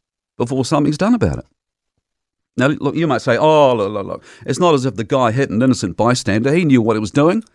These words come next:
And you might say, "Oh, yeah, the young woman who died, she knew what she was doing." Yeah, fair point. They did. And let's not forget either the impact what happened yesterday will have on that driver. But here's the bit for me.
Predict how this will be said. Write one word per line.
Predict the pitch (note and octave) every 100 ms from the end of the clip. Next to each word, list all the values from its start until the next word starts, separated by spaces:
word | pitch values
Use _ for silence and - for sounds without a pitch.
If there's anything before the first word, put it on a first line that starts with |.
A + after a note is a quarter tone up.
| _ _ _ _ -
And | C3
you | A2+
might | A2 G2+
say, | B2 B2+
"Oh, | F3+ G3
yeah, | E3+ E3+
the | E3+
young | F#3+ F3+ D#3+
woman | F3 D3+
who | C#3+
died, | E3+ D#3
she | - A3+ A3+
knew | F#3 E3+
what | D#3 -
she | - F3
was | D#3
doing." | A#2 D#3 E3 F3 D#3 _ _ _ _ _ _ _ _ _ _ _ -
Yeah, | D3+ D#3
fair | E3+ -
point. | - G3 - - _
They | C#3
did. | C#3+ F#3+ - _ _ _ _ _ _ _ _ _ _
And | C#3 D#3
let's | E3
not | A2+ -
forget | A2+ B2+ B2
either | B2+ G2
the | G2 A#2+
impact | E3 A2 F2+ -
what | G#2 G2
happened | A#2 A2+ A2
yesterday | G#2+ A#2+ A2+ A2+
will | A2
have | A2+ C#3+
on | - F2
that | E2
driver. | F2 C#2+ B1+ B1+ _ _ _ _ _ _ _ _ _ _
But | B2
here's | D3 F3+ -
the |
bit | A#2+ B2 -
for | -
me. | G2 D2+